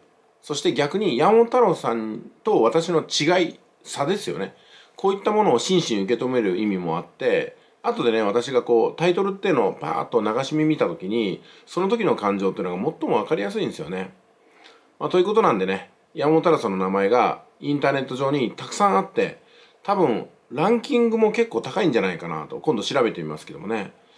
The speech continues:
その山本太郎っていう単純な名前がこの世の中に与えたインパクトって、いや、相当なもんじゃないかなと思うんですよ。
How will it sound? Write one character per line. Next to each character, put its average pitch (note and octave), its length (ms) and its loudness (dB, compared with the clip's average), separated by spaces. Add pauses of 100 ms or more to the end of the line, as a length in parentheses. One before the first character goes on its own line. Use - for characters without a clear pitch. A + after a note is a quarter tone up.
(260)
そ A#2 60 -8
の A2+ 80 -2
山 D3 180 4
本 G#3 120 2
太 A3+ 140 2
郎 D3+ 240 2
っ - 80 -20
て G#2 80 -4
い A#2+ 380 4
う - 60 -14 (220)
単 F3+ 200 0
純 F#3 160 0
な F3+ 120 4
名 F3 80 4
前 E3 220 4
が D#3+ 380 2 (160)
こ D3 140 -4
の D3+ 80 2
世 E3+ 80 4
の F3+ 60 0
中 A#2 200 0
に G#2+ 400 -2 (220)
与 - 160 -2
え C3+ 80 -2
た C3+ 80 -2
イ D3+ 80 2
ン C#3+ 80 0
パ A2 100 0
ク - 100 -8
ト E2+ 100 -10
っ - 40 -12
て、 E2+ 460 -4 (1080)
い C#3+ 60 -8
や、 A#2+ 140 0
相 F#3 200 0
当 F#3 120 2
な F#3 80 4
も F3+ 100 4
ん C#3 60 4
じ A2 60 4
ゃ F#2+ 40 2
な E2+ 80 -2
い D#2 60 -8
か E2 80 -10
な E2+ 160 -8
と E2 80 -16
思 B1+ 100 -12
う B1+ 40 -12
ん - 20 -14
で - 80 -20
す - 20 -20
よ。 - 160 -14